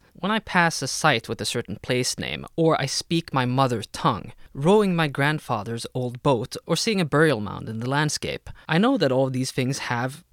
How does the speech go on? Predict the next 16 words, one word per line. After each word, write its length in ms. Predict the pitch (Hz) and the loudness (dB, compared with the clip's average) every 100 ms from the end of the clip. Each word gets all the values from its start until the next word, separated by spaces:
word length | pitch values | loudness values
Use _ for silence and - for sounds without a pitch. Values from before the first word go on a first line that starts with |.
| - | -8
some 220 | - 190 | 4 4
cultural 340 | 196 156 131 139 | 6 2 0 -2
connection 400 | - 233 - 127 | 0 0 0 -4
to 80 | - | -4
each 140 | - | -6
other, 240 | 92 - | -6 -6
right? 380 | 107 160 - - _ | 0 0 0 -8 _
That 160 | - 147 | -2 2
this 140 | 240 | 2
is 100 | 196 | 2
the 80 | 156 | 2
result 360 | 139 135 180 151 | 2 4 4 2
of 40 | |
a 60 | 131 | -2
cultural 380 | - 156 151 147 | 2 2 2 2
development, 640 | 156 220 - 101 - - | 4 4 2 -4 -8 -14